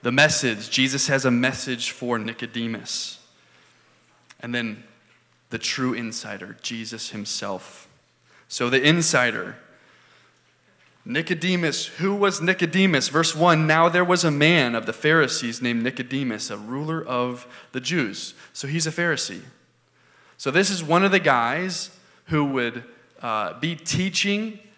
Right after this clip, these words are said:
people, Israelites, about how to walk with God, about how to know with God, how to know God.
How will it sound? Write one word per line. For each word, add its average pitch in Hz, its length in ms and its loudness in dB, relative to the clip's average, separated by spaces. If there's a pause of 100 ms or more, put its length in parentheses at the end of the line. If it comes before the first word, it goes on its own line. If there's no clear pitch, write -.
people, 180 720 -2 (1160)
Israelites, 143 880 0 (260)
about 147 460 0
how 170 260 4
to 165 80 6
walk 151 300 4
with 139 160 -6
God, 123 280 -2
about 120 300 -2
how 160 300 2
to 147 80 4
know 143 160 4
with 131 220 0
God, 113 340 -2
how 147 140 0
to 139 100 0
know 131 160 0
God. 104 280 -4